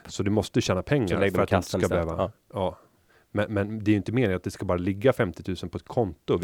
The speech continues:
Speaker 1: vilket många faktiskt tror.
Speaker 2: Ja.
Speaker 1: Men sen kan man ju också tänka sig generiska affärsidéer. Vad är det? Jo, typ att starta en ica-butik. Det skulle kunna vara så här, ja, men det är en generisk grej man skulle kunna göra, men det är också mycket mer kapitalkrävande.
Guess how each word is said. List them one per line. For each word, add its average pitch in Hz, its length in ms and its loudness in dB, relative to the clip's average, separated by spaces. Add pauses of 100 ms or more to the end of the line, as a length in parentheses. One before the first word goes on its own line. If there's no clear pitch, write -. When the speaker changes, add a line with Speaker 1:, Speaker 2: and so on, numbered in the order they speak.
Speaker 1:
vilket 95 180 -2
många 95 340 0
faktiskt - 440 -12
tror. - 280 -6
Speaker 2:
Ja. 95 140 4 (760)
Speaker 1:
Men 135 180 2
sen 175 100 6
kan 180 120 4
man 175 60 6
ju 160 60 6
också 143 160 0
tänka 117 300 0
sig 107 160 0
generiska 113 580 2
affärsidéer. 92 640 0
Vad 98 140 0
är 98 40 0
det? 101 420 0
Jo, 117 360 4 (140)
typ - 160 -4
att 98 80 -2
starta 104 300 -2
en 87 100 -10
ica-butik. 104 720 -6 (800)
Det 156 180 0
skulle 120 160 0
kunna 110 160 0
vara 92 140 2
så 95 100 -8
här, 92 80 -4
ja, 151 140 0
men 143 160 0
det 131 100 0
är 113 80 2
en 101 60 -2
generisk 95 600 -2
grej 92 280 2
man 98 160 -2
skulle 92 300 0
kunna 92 180 -2
göra, 90 380 2
men 107 160 -4
det 113 100 4
är 147 40 2
också - 220 -6 (140)
mycket 110 220 -4
mer 95 80 -4
kapitalkrävande. 107 960 -4